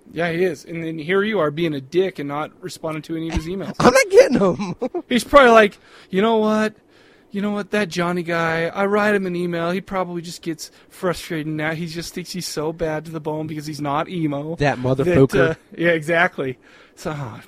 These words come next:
Speaker 1: Johnny, you're a jerk.
Speaker 2: <laughs>
Speaker 1: Not,
Speaker 2: Yeah.
Speaker 1: not, not Tabraham. You.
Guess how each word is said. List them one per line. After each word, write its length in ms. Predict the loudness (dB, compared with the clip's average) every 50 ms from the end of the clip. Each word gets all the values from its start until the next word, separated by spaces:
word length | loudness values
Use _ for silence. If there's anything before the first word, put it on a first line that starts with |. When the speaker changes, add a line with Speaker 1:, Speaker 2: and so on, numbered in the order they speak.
| -20 _ _ -14
Speaker 1:
Johnny, 300 | -12 -10 -8 -8 -8 -8
you're 140 | -8 -8
a 60 | -8 -10
jerk. 360 | -10 -12 -12 -12 -12 -14 -16 -18 -20 -20 _ _ _ _ _ -20 -20 -16 -12
Speaker 2:
<laughs> 1120 | -12 -10 -10 -12 -14 -12 -12 -14 -14 _ _ _ -20 -20 -20 -20 -20 -20 -20 -20 _ 0
Speaker 1:
Not, 340 | 6 6 6 6 6 2 -2
Speaker 2:
Yeah. 60 | 0
Speaker 1:
not, 280 | 2 4 4 2 2 0
not 200 | 0 0 0 0
Tabraham. 420 | 0 0 0 0 -2 -6 -8 -10 -8
You. 380 | -6 -2 0 2 2 0 -2